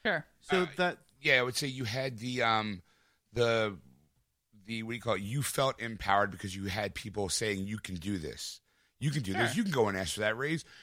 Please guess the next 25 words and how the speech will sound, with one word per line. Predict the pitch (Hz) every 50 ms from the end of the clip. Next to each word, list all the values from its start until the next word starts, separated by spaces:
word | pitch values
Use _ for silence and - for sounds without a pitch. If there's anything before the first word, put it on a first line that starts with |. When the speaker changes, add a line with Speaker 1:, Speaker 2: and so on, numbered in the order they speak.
| - -
Speaker 3:
You're | - 143 196 233 233 220
worth | 190 151 135 135 156 175 170 156 143 -
more | 123 131 143 147 147 143 139
than | 123 117 110 110
they're | 120 123 123
paying | 113 - - 107 101 107 104 101
you, | 101 104 104
and | 101 101
you | 110 131 160 160
should | - - - 127 113
know, | 113 110 110
and | 110 110
you | 113 117
should | - - 101
feel | - - 131 120
that | 107 107 98
way, | 90 101 101
and | 107
you | 113 113
should | - -
be," | 120 117
and | 113 - 110 123
then | 123
you | 123 127
go, | 120 117 107